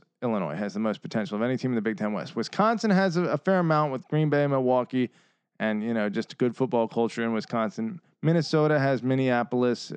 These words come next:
which is a good, so it's probably kind of comparable. Uh,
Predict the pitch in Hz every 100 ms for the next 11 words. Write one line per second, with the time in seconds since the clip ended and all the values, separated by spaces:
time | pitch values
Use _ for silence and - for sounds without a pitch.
0 | - 110 104 110 110 117 104 92 120 123
1 | - - 170 170 170 156 147 78 - -
2 | - 156 143 - 147 139 139 127 120 117
3 | - _ _ _ _ - 113 110 110 104